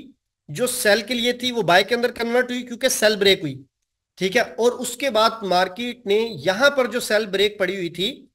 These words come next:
कि क्या ये फेक आउट तो नहीं है, या क्या मार्केट इसको,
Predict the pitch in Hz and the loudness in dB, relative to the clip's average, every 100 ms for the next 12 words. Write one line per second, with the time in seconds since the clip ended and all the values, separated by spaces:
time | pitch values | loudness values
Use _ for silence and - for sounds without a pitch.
0 | _ _ _ _ 226 233 233 208 214 226 | _ _ _ _ -4 -4 2 4 6 6
1 | - 180 165 220 - 190 196 226 233 233 | 2 -8 -2 -2 0 0 2 0 -4 -4
2 | 220 247 247 220 - - 180 214 214 214 | -6 -4 -4 -4 -6 -2 2 2 4 4
3 | 202 185 190 226 208 202 - 226 | 6 4 4 -2 -4 -4 -2 -2